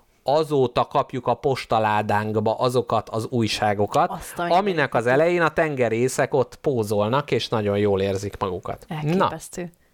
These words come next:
Speaker 1: Ö, igen. Na, és nagyon érdekes, hogy, ö, viszont ezerkilencszázkilencvenháromban rejtélyes módon Amerikába visszakapják az adómentességet. Itt odaírtam,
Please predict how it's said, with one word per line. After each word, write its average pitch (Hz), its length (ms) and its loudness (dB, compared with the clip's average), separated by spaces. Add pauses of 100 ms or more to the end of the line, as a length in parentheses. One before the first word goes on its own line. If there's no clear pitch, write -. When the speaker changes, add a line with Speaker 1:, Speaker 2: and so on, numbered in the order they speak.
(380)
Speaker 1:
Ö, 117 400 2 (440)
igen. 120 400 -2 (340)
Na, 151 280 0
és 117 160 -8
nagyon 302 260 0
érdekes, 120 680 0 (180)
hogy, 117 500 0
ö, 110 440 4 (1000)
viszont 151 600 2
ezerkilencszázkilencvenháromban 131 2250 0
rejtélyes 160 800 2
módon 123 420 2
Amerikába 127 800 0
visszakapják 165 800 -2
az 202 120 2
adómentességet. 120 1080 2 (400)
Itt 254 360 0
odaírtam, 175 800 2